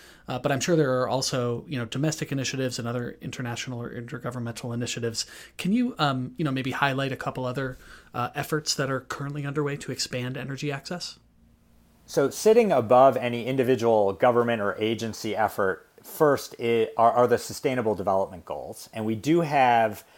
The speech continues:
Speaker 2: uh, S D G number seven, which is to deliver affordable, reliable, sustainable, modern energy for all by twenty thirty.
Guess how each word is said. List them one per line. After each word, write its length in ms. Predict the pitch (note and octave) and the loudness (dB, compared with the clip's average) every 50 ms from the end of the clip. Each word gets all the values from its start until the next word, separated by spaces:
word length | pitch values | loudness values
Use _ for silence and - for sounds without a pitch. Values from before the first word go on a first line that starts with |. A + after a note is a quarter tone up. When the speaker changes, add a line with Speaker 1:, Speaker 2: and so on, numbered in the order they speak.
| - - _ _ - | -20 -20 _ _ -4
Speaker 2:
uh, 320 | A2 G#2+ G#2+ G#2+ G#2 G#2 - | -2 0 2 2 2 0 0
S 240 | - A#2+ A#2+ A#2+ - | 0 -2 -2 -2 -4
D 160 | - C3 A#2+ | -8 -8 -8
G 220 | G#2 F#2 A2 A2+ A2 | -6 -6 -6 -6 -4
number 260 | A2 G#2 G2+ F#2+ F2+ | -4 -4 -4 -6 -6
seven, 640 | E2+ - - - - C3 A#2+ A2 F2+ E2+ D#2+ E2+ F#2 _ _ _ _ _ | -8 -8 -10 0 2 4 4 4 2 0 -8 -10 -16 _ _ _ _ _
which 160 | - A2 - - | -8 -6 -4 -4
is 160 | A#2 G2+ - | -6 -6 -6
to 120 | - A#2+ | -8 -8
deliver 520 | G#2 A2+ A#2 A2+ B2+ B2+ A2+ B2 A#2+ G#2+ - | -2 0 2 2 2 2 2 2 0 0 0
affordable, 640 | - A2 - - A#2 A2+ A2+ A2 G#2+ G#2+ A2 G#2+ G#2+ | -4 -8 -4 0 2 2 2 2 2 0 0 0 0
reliable, 520 | G#2 G2+ G2+ G2+ G2+ G2+ G2+ F#2+ G2 F#2+ F#2 | 0 0 2 2 2 2 0 0 -2 -4 -6
sustainable, 640 | - - G2 - - - G2+ G2 G2 F#2 G2 F#2+ F#2 | -8 -14 -16 -10 -8 -6 -6 -4 -4 -2 -2 -2 -2
modern 400 | F#2 F#2+ G2 G2 F#2+ F#2+ F#2 - - | 0 -2 -2 -2 -2 -4 -8 -8 -8
energy 320 | G#2+ G2+ G2 F#2+ F#2 F#2+ | -6 -6 -6 -8 -8 -12
for 260 | F2+ - - F#2 F2+ F2+ | -12 -8 -4 -2 0 0
all 300 | F2+ F2 E2+ E2 E2 - | 0 0 -2 -4 -6 -6
by 120 | - G2 F2+ | -6 -6 -6
twenty 340 | - - - A#2 G#2 G2+ F#2 | -6 -6 -4 -4 -4 -4 -8
thirty. 480 | - - G#2 G2 F#2 E2+ E2 D#2 - | -6 -4 -2 -2 -2 -6 -8 -14 -16